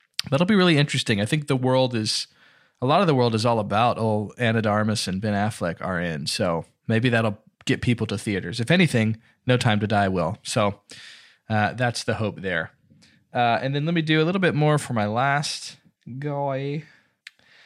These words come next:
My only fear with Mulan is thinking of their shiny new streaming platform that could use some help.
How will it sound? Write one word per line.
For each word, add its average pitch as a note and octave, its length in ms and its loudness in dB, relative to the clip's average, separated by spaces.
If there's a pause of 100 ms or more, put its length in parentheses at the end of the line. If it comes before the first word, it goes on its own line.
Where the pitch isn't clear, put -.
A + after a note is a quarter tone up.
(160)
My F3 260 4
only F#3 380 6
fear C3+ 540 2
with B2+ 200 -2
Mulan B2 520 2 (280)
is B2 240 2
thinking D3+ 400 4
of A#2+ 180 0
their A#2 180 4
shiny C3+ 480 2
new B2 520 2 (160)
streaming C3+ 460 2
platform G2 540 -2
that F#2 140 -2
could A2 160 -4
use G#2+ 260 0
some G2+ 200 0
help. G2+ 360 0